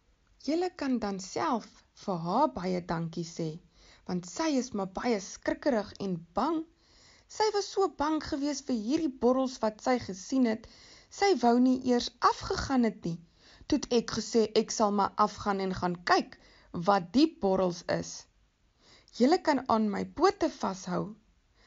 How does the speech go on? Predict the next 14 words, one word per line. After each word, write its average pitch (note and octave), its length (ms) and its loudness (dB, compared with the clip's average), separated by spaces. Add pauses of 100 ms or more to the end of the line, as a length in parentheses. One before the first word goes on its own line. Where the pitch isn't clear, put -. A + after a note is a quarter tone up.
(220)
Dan G#4+ 160 4
swem F4 380 2
ek C#4 280 -4
op C4 300 2
tot G#4+ 280 0
heel B3+ 400 6
bo A3 360 2 (440)
waar G3 240 0
Bella C4 300 6
vir F#3+ 260 -2
my E3+ 240 -4
wag." G3 360 2 (1400)
Die C#4 180 4
twee C4 320 0